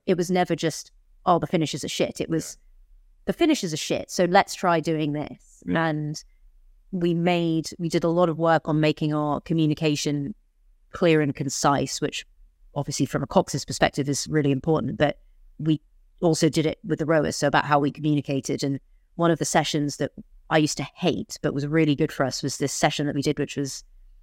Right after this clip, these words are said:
Speaker 1: nine, nine by five hundred. Is it two fifty? Can't actually remember now. I think it was nine by five hundred.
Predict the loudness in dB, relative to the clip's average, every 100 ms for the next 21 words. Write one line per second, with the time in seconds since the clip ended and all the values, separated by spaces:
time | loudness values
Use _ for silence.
0 | -20 -20 -20 _ -2 2 4 2 2 0
1 | -4 -10 _ _ _ _ _ _ _ 0
2 | 2 4 4 2 4 2 0 2 4 4
3 | 2 0 0 2 2 0 -2 -16 _ _
4 | _ _ -16 -4 0 0 0 -4 -4 -6
5 | -6 _ _ _ -20 -20 -20 _ _ -4
6 | -2 0 -2 -2 -2 -2 -4 -6 -12 -20
7 | _ -16 2 4 6 4 4 4 2 0
8 | 0 -2 -2 -6